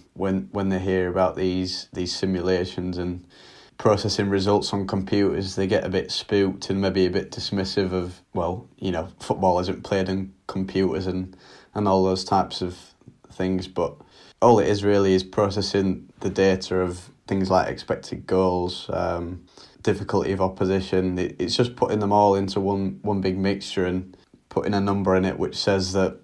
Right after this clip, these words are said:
you know, for, for all the things that Leeds are doing performance-wise, in conjunction with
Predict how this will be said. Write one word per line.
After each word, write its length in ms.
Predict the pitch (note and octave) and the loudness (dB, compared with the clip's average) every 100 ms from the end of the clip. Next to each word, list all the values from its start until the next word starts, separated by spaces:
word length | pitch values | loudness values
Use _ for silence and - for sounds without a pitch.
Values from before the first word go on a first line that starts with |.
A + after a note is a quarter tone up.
| _ | _
you 140 | G2 | -2
know, 220 | F#2+ F#2+ F#2+ _ - - - | 0 0 -4 _ -18 -18 -20
for, 220 | - - - | -12 -10 -10
for 160 | - G#2+ | 0 4
all 140 | G2+ | 6
the 100 | G2 | 4
things 280 | G2 G#2 G2 | 2 0 2
that 140 | G2+ | 0
Leeds 220 | G#2 G2+ G2 | 2 2 2
are 40 | |
doing 280 | G2 G2+ F#2+ | 2 2 0
performance-wise, 1200 | G2 G2+ G2+ G2 G2 F#2+ F#2+ G2 F#2+ F#2+ F#2 - - - - - _ | -2 2 4 4 0 0 4 4 6 2 -2 -10 -16 -20 -20 -20 _
in 120 | G2 F#2+ | -8 -4
conjunction 680 | G#2+ F#2+ G2+ F#2 - G2 G2 | -2 0 -2 -2 -4 -2 2
with 400 | F#2+ F#2 - | 2 2 -2